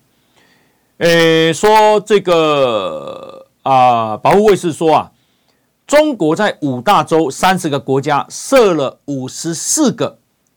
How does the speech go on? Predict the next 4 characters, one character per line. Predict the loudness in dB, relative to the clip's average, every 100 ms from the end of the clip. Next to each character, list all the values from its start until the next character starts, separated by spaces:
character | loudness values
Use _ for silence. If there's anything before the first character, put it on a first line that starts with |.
| _
警-， | -4 -2 -2 -6 -8 -12 -20 _ _ _
警 | -4 -2 0 -4
侨 | -2 2 2 2 -4
海 | -8 -4 -2 -4